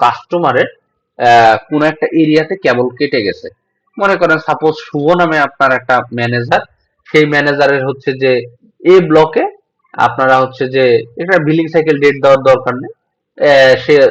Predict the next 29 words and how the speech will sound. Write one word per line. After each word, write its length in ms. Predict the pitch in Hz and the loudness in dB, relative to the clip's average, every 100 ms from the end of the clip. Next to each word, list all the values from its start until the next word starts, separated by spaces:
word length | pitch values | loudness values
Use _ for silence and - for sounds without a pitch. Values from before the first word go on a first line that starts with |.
| - 123 | 0 -6
যেসব 240 | 147 185 180 | -4 -2 0
কাস্টমার 400 | 156 143 135 131 127 | 0 -2 -4 -4 0
যারা 160 | 127 135 | 2 4
অ্যাক্টিভ 300 | 135 139 175 143 | 2 2 -2 0
আছে 240 | 120 156 - _ _ _ | 0 -2 -4 _ _ _
তাদেরকে 400 | 139 135 156 156 160 | 0 2 2 0 -6
শুধুমাত্র 480 | 156 139 135 131 131 | -6 -6 -6 -8 -4
পাঠানো, 300 | 120 120 127 - _ _ _ _ _ - | -4 -4 -8 -10 _ _ _ _ _ -2
পাঠায় 340 | 127 151 247 - 151 | 0 2 0 -2 -2
ওই 80 | 151 147 | 0 0
এরিয়াটা 340 | 143 139 139 151 147 | -4 -2 -2 -2 -4
লিখে 180 | 143 180 | -4 -4
এখানে 200 | - 135 | -2 -2
এসএমএস 380 | 135 131 139 131 127 | -4 -4 -10 -10 -10
লিখলেন, 340 | 127 131 247 320 120 | -10 -6 -8 -6 -8
এসএমএস 300 | 123 131 123 | -6 -6 -4
বডিতে 280 | 127 127 123 120 | -4 -4 -6 -4
যেটা 160 | 113 120 | -2 0
লেখা 200 | 120 117 | -2 -2
দরকার 340 | 113 117 - 175 _ _ _ - | -4 -4 -6 -14 _ _ _ -10
আপনারা 280 | 113 - 123 | -6 -2 0
এসএমএস 360 | 120 127 135 143 147 | 0 -2 -8 -8 -10
লিখে 180 | 143 208 | -8 -8
সেন্ড 280 | - 127 127 | -4 -6 -4
করবেন, 260 | 151 190 311 302 147 | -6 -6 -10 -6 -6
অটোমেটিক্যালি 600 | 143 120 120 127 - 320 _ 123 | -6 -8 -10 -14 -16 -16 _ -12
এসএমএস 280 | 120 117 113 | -8 -10 -10
গুলো 120 | - 262 - | -12 -12 -6
চলে 180 | 226 | -4